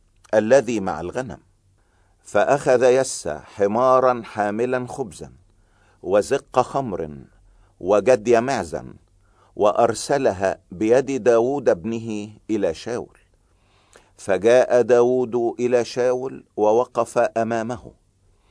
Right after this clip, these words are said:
فأحبه جدًا، وكان له حامل سلاح.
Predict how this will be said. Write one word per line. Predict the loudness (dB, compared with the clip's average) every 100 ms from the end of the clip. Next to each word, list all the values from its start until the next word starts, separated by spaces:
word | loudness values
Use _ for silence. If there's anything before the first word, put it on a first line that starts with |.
| _ _ _
فأحبه | -2 -2 -2 0 -2 2 0 2 -2 -4
جدًا، | -10 -12 -12 -12 -20 _ _ _ _ -4
وكان | 0 2 2 2 2
له | 2 2 0 -2 -4 -6
حامل | -2 0 0 -2 -4 -6
سلاح. | -8 -12 -10 -12 _ _